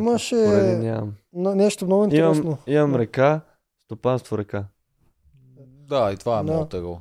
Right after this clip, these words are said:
Speaker 3: То
Speaker 2: Много е
Speaker 3: стопанството,
Speaker 2: гадно.
Speaker 3: особено като сте много хора, стопанството е почти
Speaker 2: Ами
Speaker 3: никакво.
Speaker 2: нямам спомен колко бяхме тогава.
Speaker 1: Аз, аз имам ръка, две стопанства, ръка.
Speaker 2: Ужас.
Speaker 1: М.
Speaker 2: Вие си бяхте постоянно на стопанството.
Speaker 3: Да,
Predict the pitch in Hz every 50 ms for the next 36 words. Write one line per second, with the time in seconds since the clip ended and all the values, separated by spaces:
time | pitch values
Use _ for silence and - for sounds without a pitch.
0 | 87 _ - 107 104 101 104 110 117 117 135 120 98 95 98 - 113 107 104 -
1 | 127 120 117 110 - - 113 117 117 117 110 101 - - 110 107 107 104 - _
2 | _ 113 107 101 - _ - - 110 107 104 101 - - - 120 123 127 131 131
3 | 131 131 131 123 110 104 - - - 104 95 95 95 - - 95 - - 95 95
4 | 98 95 98 95 - - 185 131 143 160 180 180 - - 180 175 - - 196 190
5 | 190 180 165 156 147 147 - 208 214 185 147 135 180 185 185 - 208 - - 220
6 | 220 214 - - 240 226 226 - - - 160 151 147 151 - 165 139 - - _
7 | _ _ _ _ _ _ _ - 92 87 87 87 - - - - - - 147 151
8 | 151 147 139 131 131 123 120 123 131 - - - _ _ _ _ _ _ _ _
9 | 117 120 127 113 - 120 123 131 120 - _ _ - _ - - - 92 92 98
10 | 95 95 - _ _ - 95 98 98 - _ - _ _ _ _ _ _ _ -
11 | 82 - -